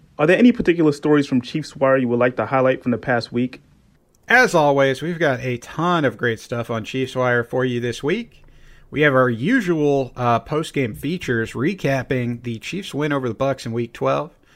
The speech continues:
Speaker 2: Great stuff from, uh, from Mitch and Ed and, and all the guys there. Um,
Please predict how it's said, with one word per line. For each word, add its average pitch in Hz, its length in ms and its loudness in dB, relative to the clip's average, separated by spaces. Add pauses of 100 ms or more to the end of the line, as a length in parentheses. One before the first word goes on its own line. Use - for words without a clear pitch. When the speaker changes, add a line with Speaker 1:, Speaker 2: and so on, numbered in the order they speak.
(480)
Speaker 2:
Great 190 320 4
stuff 147 360 0
from, 120 340 0
uh, 113 300 -2
from 113 280 -6
Mitch 135 280 0
and 117 100 -8
Ed 123 280 0
and, 107 240 -6
and 113 200 -14
all 135 200 0
the 127 80 0
guys 110 320 -4
there. 113 300 -8 (560)
Um, 127 680 0